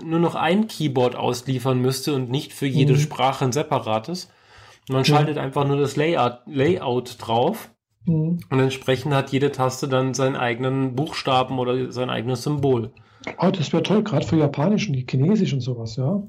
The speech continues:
Speaker 2: Mhm.
Speaker 1: Genau.
Speaker 2: Wär geschickt.
Speaker 1: Andererseits müssten wir uns dann wahrscheinlich darauf vorbereiten, dass wir ein amerikanisches Keyboard-Layout kriegen. Und ich meine nicht die,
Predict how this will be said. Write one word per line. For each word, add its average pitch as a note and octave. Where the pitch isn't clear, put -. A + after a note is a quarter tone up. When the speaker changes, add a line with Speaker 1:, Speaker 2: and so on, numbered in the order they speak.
Speaker 2:
Mhm. F#3
Speaker 1:
Genau. B2+
Speaker 2:
Wär D3
geschickt. D3
Speaker 1:
Andererseits F3
müssten D#3+
wir D#3
uns E3
dann F3
wahrscheinlich E3+
darauf D3+
vorbereiten, D#3+
dass D3
wir D3+
ein D3+
amerikanisches C#3+
Keyboard-Layout C3
kriegen. C#3+
Und C3
ich A#2
meine C3
nicht C3
die, A#2